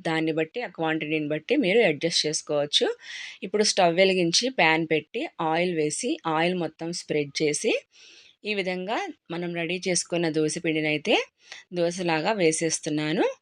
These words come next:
ఇప్పుడు మనం కట్ చేసిన ఉల్లిపాయ ముక్కల్ని కూడా ఇలా స్మాష్ చేసుకుంటూ చక్కగా మొత్తం స్ప్రెడ్ చేస్తున్నాను. తర్వాత క్యారెట్ ముక్కల్ని కూడా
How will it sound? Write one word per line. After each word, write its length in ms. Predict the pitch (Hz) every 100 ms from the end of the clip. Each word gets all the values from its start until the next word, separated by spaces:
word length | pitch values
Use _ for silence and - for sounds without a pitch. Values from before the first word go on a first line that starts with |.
| _ - - _ _
ఇప్పుడు 360 | - 175 180 180 349 440 _ -
మనం 240 | 202 196 185
కట్ 260 | 185 170 -
చేసిన 440 | 214 208 208 196 196 320 _ _ -
ఉల్లిపాయ 380 | 160 175 185 180
ముక్కల్ని 460 | 165 160 160 160
కూడా 300 | 156 160 220 415 _
ఇలా 220 | 165 190 392 -
స్మాష్ 560 | - - 170 175 208 -
చేసుకుంటూ 600 | 180 160 - 156 156 349 605 - - - - -
చక్కగా 460 | - 165 - 175 247 480 _ _ _ 180
మొత్తం 360 | 170 - 254 466 - -
స్ప్రెడ్ 400 | - 180 160 160
చేస్తున్నాను. 720 | 175 160 - 160 156 156 247 523 - - - _ _ _
తర్వాత 480 | 190 170 175 170 190 403 508 _ _ _ _ _ _ _ _ _ _ _ _
క్యారెట్ 340 | - 180 185 185
ముక్కల్ని 380 | 180 175 160 156
కూడా 280 | 160 175